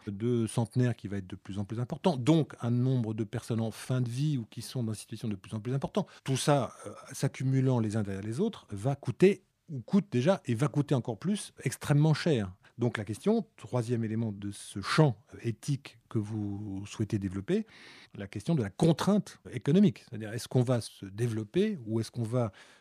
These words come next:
se transformer, euh, en, en une, en un pays qui gère, euh, à la fois des retraites de plus en plus repoussées, et un nombre de plus en plus important de personnes qui sont, euh, qui sont,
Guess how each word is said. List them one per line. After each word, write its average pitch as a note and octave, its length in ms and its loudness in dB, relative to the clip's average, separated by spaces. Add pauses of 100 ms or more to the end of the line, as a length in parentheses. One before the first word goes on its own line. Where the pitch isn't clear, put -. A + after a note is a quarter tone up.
(180)
se A2 140 -6
transformer, C#3+ 960 4
euh, A2+ 220 -6 (200)
en, G#2+ 240 -8
en G#2+ 40 -4
une, G#2+ 200 -4 (140)
en A2+ 120 -4
un A#2 80 -2
pays C#3+ 320 -2
qui G#2 240 -8
gère, A#2 380 4
euh, G2 160 -6
à G#2+ 100 -6
la A2 80 -4
fois A#2 240 -6
des A2+ 80 -6
retraites A2+ 380 -6
de G#2 160 -10
plus G2+ 200 -10
en A2 60 -2
plus G2+ 180 -8
repoussées, B2 500 -2 (460)
et D3+ 180 4
un A2+ 140 0
nombre B2+ 320 4
de A2 80 4
plus C#3+ 260 2
en C3+ 80 2
plus A#2 220 -4
important E3+ 420 -2
de B2 80 0
personnes D#3+ 360 -2
qui - 160 -14
sont, D#3+ 300 -2 (100)
euh, G#2+ 240 -6
qui A2 120 -10
sont, A#2 220 -8